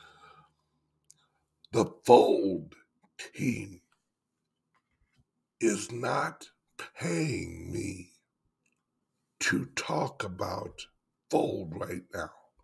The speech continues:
This is not a paid advertisement. Yeah, I have an affiliate link, but this is not a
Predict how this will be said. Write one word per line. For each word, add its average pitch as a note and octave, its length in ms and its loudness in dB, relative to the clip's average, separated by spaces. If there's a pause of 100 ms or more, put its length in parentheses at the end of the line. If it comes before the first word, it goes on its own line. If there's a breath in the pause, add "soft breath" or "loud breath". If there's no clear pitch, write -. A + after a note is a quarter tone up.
(400)
This - 240 0
is E3+ 180 -4
not D3 200 0
a - 100 0
paid B2+ 680 -2 (180)
advertisement. - 1120 -2 (800 soft breath)
Yeah, G#2+ 300 8 (180)
I A2 140 4
have G#2+ 360 6
an A#2+ 120 0
affiliate C#3+ 760 2 (180)
link, A#2 240 -10 (520 soft breath)
but - 180 -2
this F3 260 4
is E3+ 140 -6
not A#2+ 200 0
a - 120 0